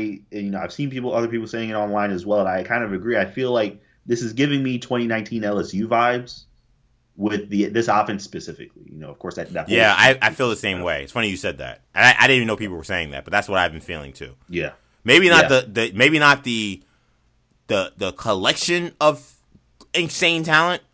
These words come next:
Speaker 2: but
Speaker 1: Yeah.
Speaker 2: like, the production is the same.
Speaker 1: The production is just,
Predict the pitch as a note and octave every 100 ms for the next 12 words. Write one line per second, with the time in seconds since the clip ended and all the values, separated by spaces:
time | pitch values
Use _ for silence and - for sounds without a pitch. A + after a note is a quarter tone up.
0 | - A2+ A#2 C3 A#2+ - A2+ C#3 C#3 C3+
1 | D3+ F3 - G2+ F2 D#2+ - C#2+ B1 G#2
2 | G2+ G#2 A2 A2 - G#2 F#2 E2 D#2+ _
3 | _ _ _ _ F#2 F2 - F2 - -
4 | -